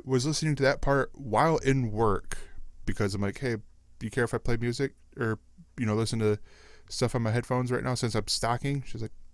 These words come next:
"No, go for it." So I'm like, "All right, cool." Start busting up laughing. I'm like, "Okay, I gotta tell you what this whole thing is. J-, I just heard Will Wheaton do,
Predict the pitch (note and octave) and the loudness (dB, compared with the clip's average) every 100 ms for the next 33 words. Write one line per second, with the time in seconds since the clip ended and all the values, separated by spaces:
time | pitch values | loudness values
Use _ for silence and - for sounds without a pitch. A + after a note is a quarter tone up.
0 | - A3 G3 - D3+ A2 G2+ - - - | -8 -6 -4 -2 0 0 -2 -6 -10 -8
1 | - G#2+ G2+ C#3+ C#3 - B2 G#2+ - - | 0 0 2 2 2 2 2 2 -4 -14
2 | - - - - C3 G#2+ C3+ C#3+ C3 A#2+ | -14 -16 -16 -4 -2 4 4 4 4 2
3 | C#3 B2 G#2+ - - A#2+ G#2+ G#2+ G#2 G#2+ | 2 -2 -2 -4 -4 2 4 4 4 4
4 | G2+ - G#2 A2 G2+ G2 F#2 - - A#2 | 4 0 -4 -2 0 -2 -4 -8 -6 -2
5 | A2+ A2 A2+ A2 A2 G#2 G2 G2 F#2 G2 | 0 2 2 4 4 2 0 -4 -2 2
6 | G2 | 2